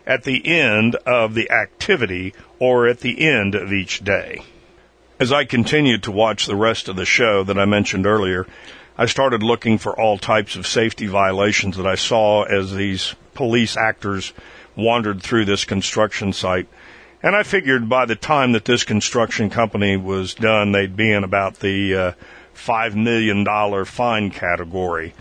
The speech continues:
Truthfully, I'm not even sure how they were permitted to use the set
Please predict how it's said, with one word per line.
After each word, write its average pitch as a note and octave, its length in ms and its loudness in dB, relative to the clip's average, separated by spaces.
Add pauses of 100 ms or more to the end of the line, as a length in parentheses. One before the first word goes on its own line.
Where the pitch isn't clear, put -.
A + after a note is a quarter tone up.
(360)
Truthfully, F2 460 0
I'm F#2+ 120 2
not G2+ 160 4
even F#2+ 180 -2
sure G#2+ 320 2
how G2+ 160 0
they F#2+ 100 -2
were F#2 160 -6
permitted G2+ 500 -2
to G2 60 -8
use G2+ 560 0
the - 160 -10
set G#2+ 400 0